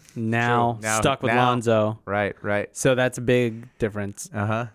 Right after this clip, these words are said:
Speaker 1: Uh, you know, so that's, that's a big,
Speaker 2: That's,
Speaker 1: that's
Speaker 2: that,
Speaker 1: a big step down
Speaker 2: I
Speaker 1: for
Speaker 2: didn't
Speaker 1: him.
Speaker 2: think about that.
Speaker 1: You didn't
Speaker 2: I
Speaker 1: think
Speaker 2: didn't
Speaker 1: about
Speaker 2: think
Speaker 1: that.
Speaker 2: about that.
Speaker 1: Uh, so there's
Speaker 2: I'm
Speaker 1: that.
Speaker 2: serious. That this, I honestly thought, I honestly think that he thought, I think he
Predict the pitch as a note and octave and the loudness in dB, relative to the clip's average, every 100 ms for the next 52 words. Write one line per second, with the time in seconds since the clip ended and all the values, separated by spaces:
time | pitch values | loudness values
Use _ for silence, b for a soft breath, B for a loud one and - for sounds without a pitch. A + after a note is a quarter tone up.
0 | - A2+ G#2+ G#2 G#2 G#2 G#2 D#3 A2 F2 | -4 -2 -2 -4 -8 -12 -12 -6 -6 -6
1 | F2 - - - A2 A2+ - - C3 B2+ | -10 -16 -20 -10 -6 -6 -8 -4 -2 -2
2 | A#2 G#2+ A2 _ _ A#2 A#2+ - F2+ C#3+ | -2 -2 -4 _ _ -4 -4 -8 -4 0
3 | A2 D#3 D3+ - C3+ A#2 A2+ A2 A2+ A#2 | 2 0 -2 -2 -4 0 -2 0 0 -2
4 | A2+ A2+ G#2 F#2 F2+ E2 A#2 B2 A#2+ A#2+ | -2 -4 -2 -2 -2 0 2 2 2 0
5 | A2 G#2 G2 F#2 F2 - D#2 - B B | 0 0 -2 -2 -4 -6 -10 -12 B B
6 | - A2 G#2+ G#2+ - A#2 A2+ A2 C4 G3 | -6 -2 -2 -2 -2 0 0 2 0 2
7 | D#4 D4 G#3 D#3 E3 A#3 - - E3 G#3 | 2 2 0 -2 -2 -4 -8 -2 0 0
8 | E3 F3+ F#3 F3+ E3 B2+ G2+ G2 - _ | 0 -2 -2 -6 -2 2 2 0 -6 _
9 | B2+ D#3 F3 F#3+ E3+ D3 C3 G#2+ B2 - | -4 -2 -2 -4 -4 -4 -4 -4 -2 2
10 | G#2+ G2+ _ _ _ - - _ _ _ | 2 0 _ _ _ -20 -20 _ _ _
11 | _ _ _ _ _ C3 D3 E3+ D#3 C#3+ | _ _ _ _ _ -4 -4 -2 -2 -4